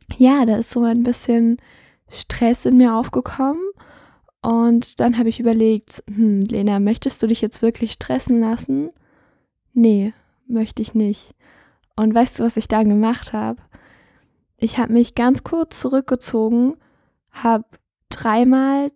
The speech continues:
tief ein- und ausgeatmet und danach war ich irgendwie wie frisch geboren. Danach ging's mir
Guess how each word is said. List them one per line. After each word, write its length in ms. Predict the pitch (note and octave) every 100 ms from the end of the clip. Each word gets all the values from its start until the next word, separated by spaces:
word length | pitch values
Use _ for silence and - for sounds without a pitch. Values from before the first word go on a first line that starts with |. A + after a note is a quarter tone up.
| _ -
tief 400 | B3 C4 C4+ - -
ein- 360 | A3 A3+ A#3
und 120 | A3+
ausgeatmet 920 | - A3+ A#3+ - G#3 G#3 G#3+ A3 - _ _ _ _ _ _ _ _
und 120 | A3
danach 540 | A3 G#3+ G#3 G#3 A3 - - _ _ _ _ -
war 300 | A3+ G#3 G3
ich 220 | G3+ -
irgendwie 460 | G#3 G#3 G3 G3 G#3+
wie 160 | G#3
frisch 380 | G3+ - G#3+ -
geboren. 520 | G3 F#3 F#3+ F#3+ G3
Danach 280 | G3+ G#3 G#3+
ging's 280 | A3+ A3 -
mir 220 | G#3